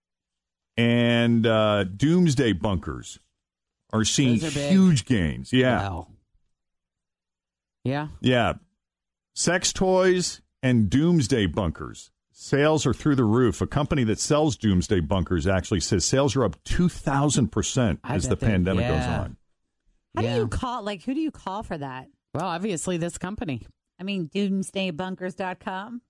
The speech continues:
Speaker 1: Uh,
Speaker 3: <laughs> Like, what do you do?
Speaker 1: yeah, I was looking at an article about that. Let me see here.
Speaker 3: And how much is it?
Speaker 1: Oh, y-, you gotta be rich. That's the thing.
Speaker 2: Is that, yeah.
Speaker 1: 'Cause these
Speaker 2: Huh.
Speaker 1: things, like,
Speaker 2: You gotta
Speaker 1: start
Speaker 2: live
Speaker 1: around
Speaker 2: in there.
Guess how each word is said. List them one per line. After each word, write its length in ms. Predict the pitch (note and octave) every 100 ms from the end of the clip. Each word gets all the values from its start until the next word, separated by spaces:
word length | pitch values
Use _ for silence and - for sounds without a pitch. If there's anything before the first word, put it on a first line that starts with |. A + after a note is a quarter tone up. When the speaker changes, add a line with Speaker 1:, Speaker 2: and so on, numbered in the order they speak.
| _
Speaker 1:
Uh, 760 | A2 A#2 A#2+ A#2 A#2 A#2 G#2 -
Speaker 3:
<laughs> 80 | -
Like, 240 | A#2+ F#3 -
what 100 | A3
do 60 |
you 80 | A3+
do? 100 | G3
Speaker 1:
yeah, 180 | B3+ G#3
I 160 | D#3 D3+
was 80 | D3
looking 140 | D#3+
at 80 | D#3+
an 120 | B2+
article 420 | A#2 B2 A#2+ F2+ C#2+
about 300 | A1+ G1+ G1+
that. 220 | _ G1+ _ _ _
Let 60 |
me 60 | F#2+
see 320 | - - C2 -
here. 260 | A#1+ G1+ G1+ _ _ _ _ -
Speaker 3:
And 120 | G3
how 120 | B3
much 220 | C#4 C#4+
is 160 | G3+ G#3
it? 160 | D3+ - _ _ _ _ -
Speaker 1:
Oh, 340 | C3+ B2 F2
y-, 80 | -
you 280 | - D3 D3
gotta 200 | C#3+ F#3+
be 140 | E3 A2
rich. 440 | G#2 C3+ - -
That's 200 | C#3 D#3+
the 120 | -
thing. 440 | G2+ B2 A#2+ G2 - _ _ _ _ _ _ _ _ _ -
Speaker 2:
Is 60 |
that, 200 | - B2
yeah. 300 | A2 A2+ A2 G2+ _ _
Speaker 1:
'Cause 140 | G#2+
these 240 | A2+ D#3+ -
Speaker 2:
Huh. 60 |
Speaker 1:
things, 360 | D#3 C3+ G#2+ -
like, 220 | B2 F2+ -
Speaker 2:
You 100 | G3
gotta 260 | A3 C3+ C3+
Speaker 1:
start 20 |
Speaker 2:
live 100 | G#2+ F#2+
Speaker 1:
around 180 | F#2 -
Speaker 2:
in 140 | A#3
there. 180 | E3 C#3+